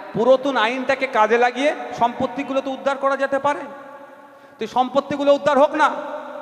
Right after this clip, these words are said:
বড় নেতা অনেক কথা বলছে, কলকাতার পার্ক সার্কাসের কোয়েস্ট মলের উল্টো দিকে ওই আশপাশে চার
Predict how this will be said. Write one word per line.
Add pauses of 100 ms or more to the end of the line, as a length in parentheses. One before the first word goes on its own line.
(560)
বড়
নেতা
অনেক
কথা
বলছে, (580)
কলকাতার
পার্ক
সার্কাসের
কোয়েস্ট
মলের
উল্টো
দিকে (640)
ওই
আশপাশে (440)
চার